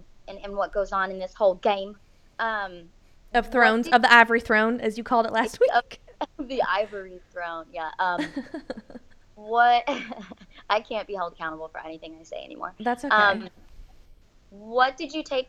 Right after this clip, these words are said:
Speaker 1: from, so I, I used to have Littlefinger predictions and now I don't know. What did you take from Jon scene with Littlefinger, and what do you think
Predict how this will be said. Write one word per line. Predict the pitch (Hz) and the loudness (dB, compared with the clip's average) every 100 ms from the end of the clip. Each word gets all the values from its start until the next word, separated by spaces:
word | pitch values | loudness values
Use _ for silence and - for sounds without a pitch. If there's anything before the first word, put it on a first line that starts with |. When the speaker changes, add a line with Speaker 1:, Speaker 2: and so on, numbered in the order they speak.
| - | 0
Speaker 1:
from, | 233 214 208 202 233 _ _ _ _ _ _ _ _ - - _ - - | 4 4 2 -6 -20 _ _ _ _ _ _ _ _ -20 -20 _ -20 -20
so | - 262 | -4 -2
I, | 247 262 262 | -2 -4 -6
I | |
used | 262 311 359 | -10 -14 -16
to | 320 | -14
have | 294 | -10
Littlefinger | 254 254 262 254 247 | -10 -10 -14 -14 -12
predictions | 240 240 247 226 | -14 -14 -16 -12
and | 208 | -6
now | 196 | -2
I | 202 | -2
don't | 202 190 185 | -4 -8 -12
know. | 175 165 | -14 -8
What | 190 | -6
did | 233 240 | -6 -10
you | 269 | -14
take | 240 226 | -12 -12
from | - 214 208 196 | -8 -8 -8 -8
Jon | 196 190 202 | -4 -4 -6
scene | 220 214 | -18 -18
with | 190 | -12
Littlefinger, | 202 196 196 220 220 240 240 | -8 -8 -8 -12 -8 -6 -6
and | 202 196 196 _ | -8 -12 -18 _
what | 185 208 - | -4 -4 -4
do | 233 | -14
you | 220 208 _ | -18 -20 _
think | 208 196 190 - | -10 -8 -12 -20